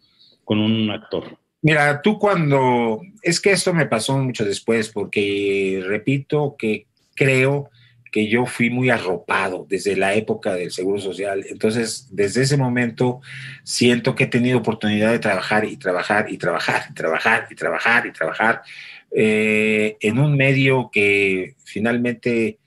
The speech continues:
Speaker 2: se subsidia.
Speaker 1: Así es.
Speaker 2: Hubo un momento en que ya no, y que ya tuve que entrarle a todo, porque ya tenía hijos y ya no era lo mismo,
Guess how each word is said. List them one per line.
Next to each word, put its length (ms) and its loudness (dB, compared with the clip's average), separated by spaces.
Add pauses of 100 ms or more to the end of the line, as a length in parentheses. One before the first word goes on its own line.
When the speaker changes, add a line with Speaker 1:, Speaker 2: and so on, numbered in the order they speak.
(300)
Speaker 2:
se 340 -2
subsidia. 680 0 (880)
Speaker 1:
Así 180 -2
es. 280 -4
Speaker 2:
Hubo 200 4
un 160 2
momento 380 2
en 80 0
que 140 4
ya 160 4
no, 440 0 (480)
y 140 0
que 140 0
ya 180 -2
tuve 240 0
que 80 -8
entrarle 400 -2
a 220 -2
todo, 360 -2
porque 260 -8
ya 220 -2 (520)
tenía 520 -2
hijos 760 0
y 160 -8
ya 160 0
no 120 -8
era 140 -2
lo 180 -4
mismo, 1000 -2